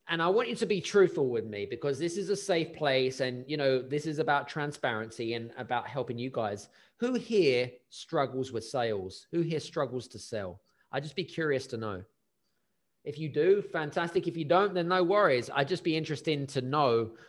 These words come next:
out of the audience if you, if you really struggle to sell.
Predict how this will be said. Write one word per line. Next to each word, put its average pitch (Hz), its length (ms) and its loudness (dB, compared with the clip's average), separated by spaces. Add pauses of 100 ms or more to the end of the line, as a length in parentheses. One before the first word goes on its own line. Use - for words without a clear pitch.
(300)
out 160 180 4
of 127 300 2
the 143 120 0
audience 139 720 0 (280)
if 170 300 -2
you, 139 340 0 (320)
if 147 140 -4
you 139 120 -4
really 135 220 -2
struggle 123 360 0
to 110 120 -14
sell. 104 400 -2